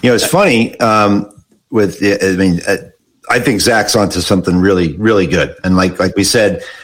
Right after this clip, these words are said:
you know, even if the banks do get involved, um, they're gonna have to turn to Mister Pace and his friends to, to teach them how the finan-, how all the financing works and how the market works. So I think that's gonna be, I think that's gonna be big. Um, it's funny. So there's a credit union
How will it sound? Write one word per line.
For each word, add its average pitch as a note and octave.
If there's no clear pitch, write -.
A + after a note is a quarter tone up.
you A2
know, A#2
even C3+
if C3+
the A2
banks A#2+
do B2
get A#2+
involved, G#2+
um, G2
they're G#2+
gonna A2
have G2+
to G2
turn G2+
to F#2+
Mister G2
Pace G#2
and G2+
his F#2
friends F#2
to, F2
to F2
teach C#3
them G2+
how G2+
the F#2
finan-, F#2+
how F#2+
all F#2+
the E2+
financing F2+
works D#2+
and F2
how F2
the F2
market F2+
works. -
So D#2
I F#2+
think F#2
that's F#2
gonna F2
be, D#2+
I -
think F#2
that's F#2
gonna D#2+
be D2
big. F#2
Um, G#2+
it's -
funny. B2
So -
there's G#2
a G2+
credit C#3+
union F#2